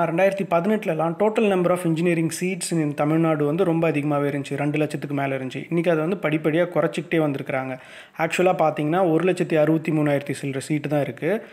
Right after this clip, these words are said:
இப்ப மொத்தமா வந்து என்ரோல் பண்ணவங்களுடைய நம்பர்ஸ் வந்து எழுபத்தி ஓராயிரம் தான் பண்ணியிருக்கிறாங்க. தொண்ணூத்தி ஓராயிரம்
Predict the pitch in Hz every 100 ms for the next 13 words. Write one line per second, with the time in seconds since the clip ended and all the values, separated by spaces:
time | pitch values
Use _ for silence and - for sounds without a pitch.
0 | - - - _ _ _ _ _ 170 151
1 | 160 151 180 220 226 214 202 220 208 175
2 | 175 202 202 180 175 170 160 156 156 170
3 | 180 170 185 160 160 165 160 147 143 139
4 | 147 156 143 139 135 131 131 127 156 165
5 | 165 151 147 143 143 139 135